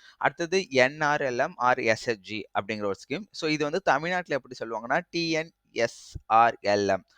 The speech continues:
So இதோட ஃபுல் ஃபார்ம் கொடுத்திருக்கேன், தமிழ்நாடு ஸ்டேட், அ, ரூரல் லைவ்லிஹுட் மிஷன். So இது எதுக்கு அப்படின்னா, இந்த ஸ்கீம் மூலியமா தான் வந்து பெண்கள் சுய உதவி குழு, அந்த இது உங்களுக்கு அந்த டேர்ம் நிறைய இது கேட்டிருப்பீங்கன்னு நம்புறேன்.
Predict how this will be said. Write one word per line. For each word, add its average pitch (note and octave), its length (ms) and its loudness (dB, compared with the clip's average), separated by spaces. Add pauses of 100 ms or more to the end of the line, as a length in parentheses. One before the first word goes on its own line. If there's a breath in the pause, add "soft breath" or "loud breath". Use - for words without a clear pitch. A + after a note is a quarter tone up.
(220 loud breath)
So - 160 -10
இதோட C#3 240 0
ஃபுல் D#3 220 -4
ஃபார்ம் D#3+ 200 -8
கொடுத்திருக்கேன், C#3+ 400 -4
தமிழ்நாடு B2+ 440 -2
ஸ்டேட், C3 360 -4
அ, A2 160 4 (120)
ரூரல் B2 440 -4
லைவ்லிஹுட் G#2+ 340 -8 (140)
மிஷன். A#2+ 380 -10 (260 loud breath)
So - 160 -6
இது E3 220 0
எதுக்கு F#3+ 300 -2
அப்படின்னா, D3 400 -6 (120)
இந்த D3+ 180 -6
ஸ்கீம் F3 320 -8
மூலியமா B2+ 400 -4
தான் B2+ 200 -2
வந்து G#2+ 180 -4 (480 soft breath)
பெண்கள் F#3 420 6
சுய D#3+ 360 2
உதவி C3+ 340 -4 (160)
குழு, A#2+ 280 -2 (220)
அந்த A2+ 280 2
இது A#2 200 0
உங்களுக்கு G#2 340 -2
அந்த G2 160 2
டேர்ம் C3+ 220 2
நிறைய A2 240 2
இது A#2 140 -6
கேட்டிருப்பீங்கன்னு G#2 560 -4
நம்புறேன். G2 360 0